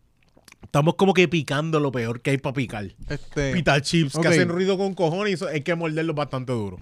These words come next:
Speaker 2: Como que esa cuestión, ¿sabes? Es ilegal, ¿verdad? Hacer copias de películas y whatever,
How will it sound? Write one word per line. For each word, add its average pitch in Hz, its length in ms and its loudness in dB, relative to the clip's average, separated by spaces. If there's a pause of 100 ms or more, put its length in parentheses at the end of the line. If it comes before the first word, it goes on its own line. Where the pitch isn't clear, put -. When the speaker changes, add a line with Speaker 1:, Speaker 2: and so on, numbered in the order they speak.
Speaker 2:
Como 143 200 -4
que 139 80 -2
esa 151 160 -4
cuestión, 180 460 -4
¿sabes? 127 340 -8
Es 135 300 -14 (880)
ilegal, 131 540 -4 (280)
¿verdad? 113 500 -12
Hacer 107 280 -16 (120)
copias 113 420 -6
de 117 260 -8
películas 104 680 -14
y - 20 -16
whatever, 107 480 -14